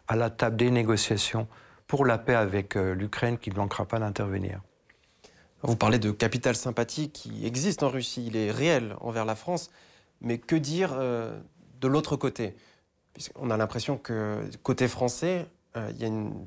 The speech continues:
Speaker 2: c'est plutôt une, une russophobie qui s'installe depuis ces derniers dix-huit mois.
Speaker 1: Alors, cette, euh, russophobie est largement entretenue et manipulée.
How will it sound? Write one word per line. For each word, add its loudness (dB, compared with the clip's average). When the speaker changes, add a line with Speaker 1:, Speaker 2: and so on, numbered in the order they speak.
Speaker 2:
c'est -10
plutôt -2
une, 2
une 0
russophobie 0
qui -10
s'installe 0
depuis -6
ces -8
derniers -2
dix-huit 0
mois. 0
Speaker 1:
Alors, 6
cette, 0
euh, 6
russophobie 4
est 6
largement 4
entretenue 0
et 2
manipulée. 0